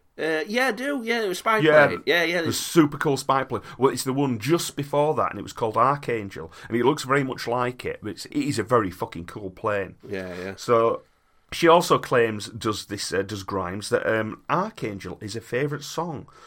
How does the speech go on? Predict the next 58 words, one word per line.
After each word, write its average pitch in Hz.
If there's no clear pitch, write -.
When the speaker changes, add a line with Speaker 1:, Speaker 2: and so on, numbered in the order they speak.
Speaker 2:
but 131
does 139
not 175
explain -
who 135
the 139
song 95
is 98
by. 104
So 107
that 180
don't 120
Speaker 1:
Hmm. -
Speaker 2:
help, -
does 151
it? 113
Speaker 1:
<laughs> -
It 135
Speaker 2:
So, 156
Speaker 1:
don't 143
Speaker 2:
you 160
Speaker 1:
help, 98
Speaker 2:
know. 92
Speaker 1:
no, 92
yeah. 156
<laughs> -
Could 139
be 120
a 101
him 131
or 92
out, 135
could -
it, 110
really? 110
Speaker 2:
Yeah. 226
So -
it, 147
it 160
remains 202
unclear 147
how 120
the 123
name 104
is -
pronounced. 120
However, 139
when 185
someone 180
on 170
Twitter -
asked -
Musk 143
whether 135
it -
could 117
be 117
X -